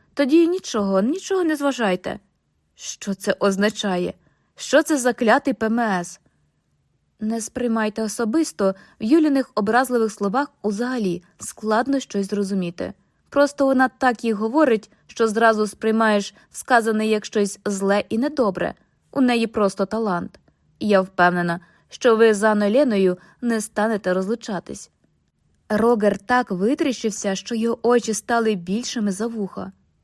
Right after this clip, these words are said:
«А хто сказав про розлучення?» Ру закашлялась шкуринками від лайма. Десь у тій частині її мозку, яка відповідала за логіку і раціональність,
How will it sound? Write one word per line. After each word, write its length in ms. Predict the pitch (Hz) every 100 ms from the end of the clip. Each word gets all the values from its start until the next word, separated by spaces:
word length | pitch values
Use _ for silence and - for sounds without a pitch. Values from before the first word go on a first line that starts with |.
| _ _ _ _
«А 80 | -
хто 480 | 175 - - 233 233
сказав 580 | 226 233 214 190 214 202
про 240 | - 220
розлучення?» 800 | 202 190 196 185 190 247 254 294 _ _ _ _ _ _ _
Ру 280 | 214 226 254
закашлялась 840 | 214 214 214 254 - 190 175 175 - _
шкуринками 720 | - 247 220 233 254 208 185
від 140 | 196
лайма. 420 | 220 185 180 175 185 _ _ _ -
Десь 320 | 185 247 262 -
у 60 |
тій 200 | 208 254
частині 440 | - 202 - 247 220
її 140 | 208
мозку, 400 | 196 277 - 208
яка 320 | 202 208 220
відповідала 600 | 202 196 202 196 226 214 190
за 140 | 190
логіку 500 | 185 269 240 - 202
і 120 | - 208
раціональність, 880 | 214 254 254 214 180 175 185 _